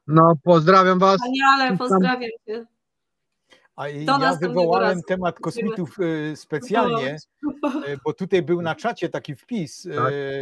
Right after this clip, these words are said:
Speaker 3: o kosmitach. Czy wierzycie w to, że są, e, inni,
Speaker 2: A,
Speaker 3: e,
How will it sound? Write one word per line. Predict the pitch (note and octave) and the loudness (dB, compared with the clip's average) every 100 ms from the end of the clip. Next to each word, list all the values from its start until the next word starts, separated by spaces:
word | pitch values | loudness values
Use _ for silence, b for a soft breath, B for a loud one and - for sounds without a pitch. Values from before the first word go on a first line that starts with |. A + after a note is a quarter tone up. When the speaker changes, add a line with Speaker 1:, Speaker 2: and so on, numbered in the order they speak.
| C#3 D#3+ | -10 -8
Speaker 3:
o | D3+ | -8
kosmitach. | D#3 - F#3+ C3 | -8 -8 -6 -6
Czy | - F3+ | -6 -6
wierzycie | D#3 D#3+ G#3+ - F3+ | -2 -2 -4 -2 -4
w | - _ | -4 _
to, | F#3 F#3 | -2 -2
że | D#3+ | -4
są, | D3+ D#3+ D3+ C#3+ | -6 -8 -10 -12
e, | D3+ D3 C#3 C3+ _ _ _ - | -10 -8 -8 -10 _ _ _ -4
inni, | F3 E3+ E3 | -2 2 4
Speaker 2:
A, | - | 6
Speaker 3:
e, | - | 4